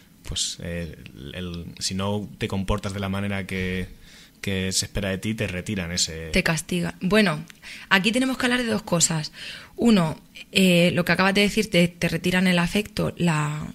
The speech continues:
Speaker 2: ley de hielo, que lo voy a explicar ahora, que es otra técnica de manipulación muy sutil, que se hace también de manera progresiva. Y luego, en el, en el caso de las sectas, em, tú tienes, por un lado, el sentimiento de pertenencia al grupo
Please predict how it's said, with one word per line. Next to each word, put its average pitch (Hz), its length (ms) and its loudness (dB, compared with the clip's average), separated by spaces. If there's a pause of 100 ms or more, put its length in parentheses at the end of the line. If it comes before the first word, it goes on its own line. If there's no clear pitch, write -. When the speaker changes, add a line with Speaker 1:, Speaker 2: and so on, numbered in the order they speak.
(100)
Speaker 2:
ley 180 160 0
de 170 140 2
hielo, 220 320 0
que 185 100 -2
lo 165 60 2
voy 170 80 4
a 165 40 4
explicar 165 480 0 (120)
ahora, 190 320 -6
que 214 80 -10
es 185 80 -12
otra 185 220 -10
técnica 180 320 0
de 175 60 2
manipulación 170 800 2 (500)
muy 196 160 8
sutil, 233 540 2 (300)
que 180 200 2
se 165 100 0
hace 170 200 0
también 175 260 0
de 165 80 0
manera 160 320 -2
progresiva. 175 600 -2 (720)
Y 240 120 10
luego, 233 400 8
en 202 160 6
el, 180 320 6
en 180 100 6
el 170 100 4
caso 190 240 2
de 220 120 4
las 208 160 4
sectas, 247 580 -2 (180)
em, 170 720 4 (1300)
tú 240 160 6
tienes, 196 280 6
por 196 140 6
un 202 140 4
lado, 185 160 6
el 170 80 2
sentimiento 180 380 0
de 202 60 4
pertenencia 196 480 2
al 190 100 4
grupo 220 460 2